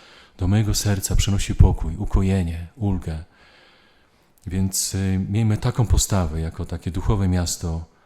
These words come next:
Jeruzalem, e, a wtedy będzie pokój w nas, będzie Jego błogosławieństwo,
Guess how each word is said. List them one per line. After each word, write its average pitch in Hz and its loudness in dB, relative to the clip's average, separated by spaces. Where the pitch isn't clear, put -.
Jeruzalem, 85 -4
e, 80 -6
a - 2
wtedy 87 2
będzie 85 4
pokój - 6
w - -6
nas, - -10
będzie 80 -4
Jego 85 -4
błogosławieństwo, 90 2